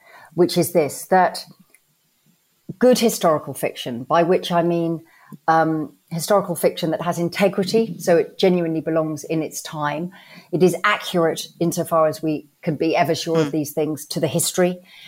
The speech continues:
Speaker 1: uh, that it doesn't, um, distort the experiences of real people. Obviously, at the heart of my historical fiction are women's stories that are mostly left out of the history books.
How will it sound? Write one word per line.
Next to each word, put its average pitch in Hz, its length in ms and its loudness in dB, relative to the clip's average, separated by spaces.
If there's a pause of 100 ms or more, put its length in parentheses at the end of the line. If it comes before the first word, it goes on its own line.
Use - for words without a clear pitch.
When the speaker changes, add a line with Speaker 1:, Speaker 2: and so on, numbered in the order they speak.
(220)
Speaker 1:
uh, 170 100 4
that 175 140 2
it - 140 -2
doesn't, 190 500 0 (100)
um, 156 420 0 (360)
distort 196 800 4 (720)
the 180 220 6
experiences 165 600 -2
of 147 140 -2
real 175 240 4
people. 165 460 -6 (440)
Obviously, 185 540 4
at 165 80 2
the 175 60 0
heart 180 260 2
of 151 80 -4
my 160 160 -2
historical 151 440 -4
fiction 156 340 -8
are - 20 -4
women's 175 320 0
stories 156 460 -4
that 151 120 -6
are 156 140 0
mostly 165 440 -2
left 147 200 -4
out 147 220 -4
of - 80 -16
the 147 60 -10
history 160 280 -4
books. - 400 -2